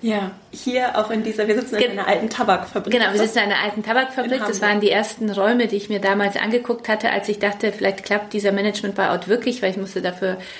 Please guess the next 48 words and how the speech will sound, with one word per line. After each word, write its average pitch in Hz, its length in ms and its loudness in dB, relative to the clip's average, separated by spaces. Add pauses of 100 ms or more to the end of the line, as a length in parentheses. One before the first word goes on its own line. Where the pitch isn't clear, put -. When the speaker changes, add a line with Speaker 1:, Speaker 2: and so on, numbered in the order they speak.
(300)
Speaker 2:
einiges 196 360 0
an 185 140 -2
Geld 202 220 4
sammeln 214 400 4
Speaker 1:
Mhm. 214 60 2
Speaker 2:
und, 202 380 0
äh, 196 160 2
dachte, 196 260 0
wenn 202 160 4
er 208 80 2
klappt, 208 300 -2
dann 202 80 -4
brauche 190 120 0
ich 190 80 -8
ja 196 60 2
sofort 196 500 -2
Räume. 240 440 2
Und 196 160 -4
dann 190 160 0
bin 196 100 0
ich 208 140 0
hier 196 100 2
in 196 60 0
diese 190 320 -2 (520)
Tabakfabrik 208 760 2
reingekommen, 214 500 0
in 202 120 0
diesen 190 200 -4
Raum, 196 280 2
dachte 190 240 0
ich, 196 180 -4
so 196 180 4
was 190 240 -2
Kreatives, 202 720 0
also 190 320 -2 (160)
egal, 202 480 2
ob's - 220 -6
klappt 208 320 0
oder 185 140 0
nicht, 202 180 0
hier 196 80 -2
mache 185 180 -2
ich 175 160 -6
irgendwas 180 480 -6
auf. 156 380 -4
<laughs> 175 40 0 (340)
So. 240 120 0
Speaker 1:
Schön. 196 340 2